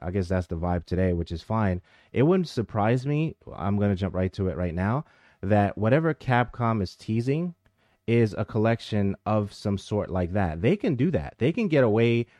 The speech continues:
with creating a, a twelve thousand N F T Ryu with all his eight different outfits, with, you know, all the different backgrounds in, in the game itself, right? As a generative,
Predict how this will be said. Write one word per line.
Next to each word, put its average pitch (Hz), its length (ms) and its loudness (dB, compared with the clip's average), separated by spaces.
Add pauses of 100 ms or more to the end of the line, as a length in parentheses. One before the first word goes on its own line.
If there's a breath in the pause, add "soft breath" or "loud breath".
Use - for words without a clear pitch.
(160 soft breath)
with 104 420 2
creating 110 400 2
a, 95 200 -2
a 92 320 -2 (320 soft breath)
twelve 147 360 -2
thousand 135 400 -2
N 113 140 0
F 110 160 0
T 95 420 -4 (320 soft breath)
Ryu 107 460 2
with 107 340 0 (380)
all 120 180 2
his 147 300 0
eight 120 200 -2
different 113 340 -4
outfits, 95 640 -4 (240 soft breath)
with, 95 300 0 (120)
you 107 140 0
know, 92 240 0
all 113 220 0
the 131 100 0
different 127 320 -2
backgrounds 101 640 0
in, 98 300 -4
in 98 140 -4
the 98 100 0
game 92 260 -2
itself, 90 560 -6 (360 soft breath)
right? 90 320 -2
As 92 220 -2
a 92 80 -2
generative, 95 800 0